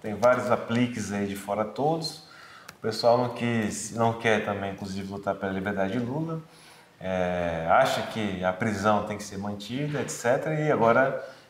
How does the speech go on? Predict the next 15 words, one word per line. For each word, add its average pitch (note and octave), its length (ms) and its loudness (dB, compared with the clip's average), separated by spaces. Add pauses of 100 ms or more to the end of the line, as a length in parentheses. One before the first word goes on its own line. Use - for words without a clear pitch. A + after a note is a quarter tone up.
(120)
querem, A2+ 920 2 (200)
é, F2+ 120 -6
supostamente A#2 960 2
aí, G2 200 -4 (500)
lutar A2 440 4
contra B2+ 260 0
os A#2 80 -2
efeitos A2+ 460 -2
do A2+ 100 -4
golpe A#2 240 2
de A#2+ 60 -4
Estado, C3+ 360 4
que D#3+ 200 0
eles E3+ 260 4
mesmos C#3+ 640 0